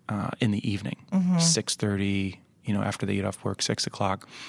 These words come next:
Speaker 1: Now, six, six, six o'clock, six thirty is primary hours for my family. That's
Speaker 2: Mm-hmm.
Speaker 1: when we get home, you know, before they go back to practice. We have dinner together three or four nights a week. We try to at least.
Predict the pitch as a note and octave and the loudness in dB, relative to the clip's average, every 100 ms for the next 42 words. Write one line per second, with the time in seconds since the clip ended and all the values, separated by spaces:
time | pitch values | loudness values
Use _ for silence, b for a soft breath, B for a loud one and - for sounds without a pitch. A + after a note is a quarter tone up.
0 | B B - B2 G2 - C#3+ - C3 - | B B -2 0 2 2 4 2 2 2
1 | D3+ - _ - - - B2 B2 - B2 | 2 0 _ -2 0 4 4 4 2 0
2 | - D#3 C#3+ - A2+ - C3 - B2+ C3+ | 2 4 4 2 -2 -4 -6 0 2 6
3 | C3+ C3 B2 A#2+ A2 G#2+ G2+ - - - | 6 6 4 4 4 2 2 0 0 -2
4 | G2+ G#2 G2+ C#3+ C3 F#2 - - F#3 F3+ | 0 0 2 4 4 2 -6 0 2 6
5 | F#3 E3+ G#2 G2 G2 G2 - - B2 G2 | 6 6 4 2 -2 -6 -8 -2 0 0
6 | G#2 B B B - - G#2+ G2+ G2+ G2 | -4 B B B -2 2 2 2 2 -2
7 | - - C3+ B2 - A2 - G#2+ G2 F#2+ | -4 0 2 4 2 2 2 -2 -4 -4
8 | G2 A#2 A#2 A2+ A2 G#2+ A2 G#2 B B | 0 4 4 2 2 2 4 2 B B
9 | B B - A2+ - G#2 G#2 F#2+ G2+ A#2 | B B 0 2 2 0 2 0 2 2
10 | A2+ G2+ - G#2+ G#2 A2 G#2 A2 G2+ - | 4 0 0 0 0 -2 0 0 0 0